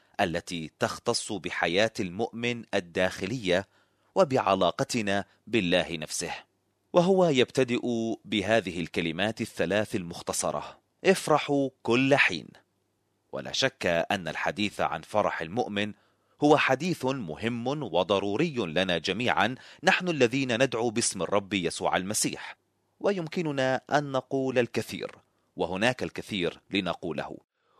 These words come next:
وقد قيل الكثير عن هذا الموضوع، ولكني أريد أن أبدأ دراستنا اليوم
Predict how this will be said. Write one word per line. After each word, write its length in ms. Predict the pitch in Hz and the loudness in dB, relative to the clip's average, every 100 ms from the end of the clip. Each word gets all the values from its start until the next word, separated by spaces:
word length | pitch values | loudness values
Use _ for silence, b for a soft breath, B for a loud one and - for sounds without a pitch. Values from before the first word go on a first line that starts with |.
| _ | _
وقد 300 | 123 127 139 | 2 4 2
قيل 280 | - 190 165 | 2 4 6
الكثير 640 | 151 - 123 131 120 117 | 6 2 0 0 2 4
عن 200 | 90 98 | 4 2
هذا 280 | 92 107 98 | 2 2 2
الموضوع، 560 | 90 87 90 82 - - _ _ | 0 -2 -4 -6 -8 -12 _ _
ولكني 600 | 104 107 104 131 107 107 120 | 2 2 2 -2 -4 -2 0
أريد 340 | 120 160 110 | 2 0 0
أن 240 | 104 107 - | 0 0 0
أبدأ 440 | 123 101 104 90 | 0 2 4 4
دراستنا 680 | 80 90 87 - 156 156 147 | 2 0 2 2 2 4 4
اليوم 440 | 131 143 143 143 | 4 4 2 -2